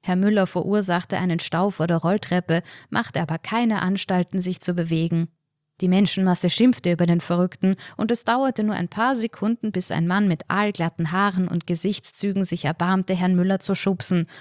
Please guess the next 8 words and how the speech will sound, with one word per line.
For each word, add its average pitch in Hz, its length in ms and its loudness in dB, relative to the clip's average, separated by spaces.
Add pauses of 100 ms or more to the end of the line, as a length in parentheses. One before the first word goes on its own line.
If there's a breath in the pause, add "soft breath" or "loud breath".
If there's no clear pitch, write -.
(120)
und 190 320 0
damit 208 460 0
den 170 120 2
Weg 175 220 -4
zur 165 140 0
Rolltreppe 175 600 0
wieder 190 200 0
freizugeben. 170 920 -2